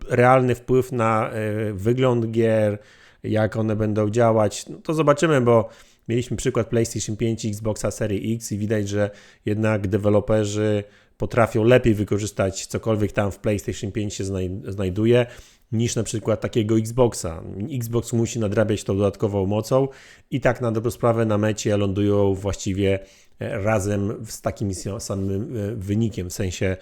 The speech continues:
te gry wcale się aż tak bardzo nie różnią między Xboxem, między Xboxem a PlayStation.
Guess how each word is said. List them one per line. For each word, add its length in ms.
te 120
gry 280
wcale 300
się 120
aż 80
tak 160
bardzo 260
nie 140
różnią 340
między 280
Xboxem, 640
między 240
Xboxem 500
a 40
PlayStation. 640